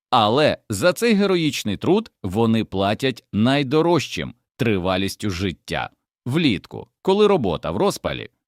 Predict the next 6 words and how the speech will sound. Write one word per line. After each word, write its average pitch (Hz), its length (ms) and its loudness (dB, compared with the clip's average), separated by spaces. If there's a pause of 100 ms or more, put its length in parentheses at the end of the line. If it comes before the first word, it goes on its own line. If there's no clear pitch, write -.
(100)
бджола 107 720 2
живе 139 400 0
всього 185 360 0
тридцять 170 420 -2
п'ять 117 460 -2
днів. 120 420 0